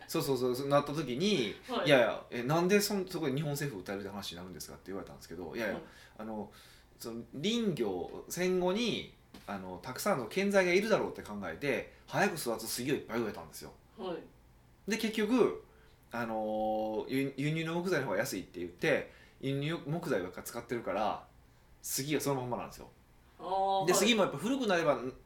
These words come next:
Speaker 1: 古くなって何年かな、がなると、その花粉の量が増えるようになってるんですよ。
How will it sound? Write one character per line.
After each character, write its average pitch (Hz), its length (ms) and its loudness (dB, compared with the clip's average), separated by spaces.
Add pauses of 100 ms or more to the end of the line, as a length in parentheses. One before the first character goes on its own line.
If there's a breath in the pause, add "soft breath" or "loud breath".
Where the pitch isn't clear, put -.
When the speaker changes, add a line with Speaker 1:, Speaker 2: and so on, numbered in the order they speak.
(120)
Speaker 1:
古 170 260 2
く 175 100 -2
な 151 100 -2
っ - 20 -6
て 127 80 -4
何 143 200 -2
年 180 120 -2
か 139 100 2
な、 104 120 0
が 139 180 0
な 139 100 2
る 151 80 0
と、 - 380 0 (260 loud breath)
そ - 120 -10
の - 40 -8
花 131 160 -6
粉 139 80 0
の 147 60 0
量 175 80 6
が 123 80 2
増 - 160 0
え 131 80 8
る 180 60 6
よ 202 60 8
う - 20 2
に - 60 -2
な - 60 -10
っ - 40 -20
て - 100 -4
る 135 80 0
ん 110 60 -4
で - 80 -8
す - 80 -10
よ。 - 100 -14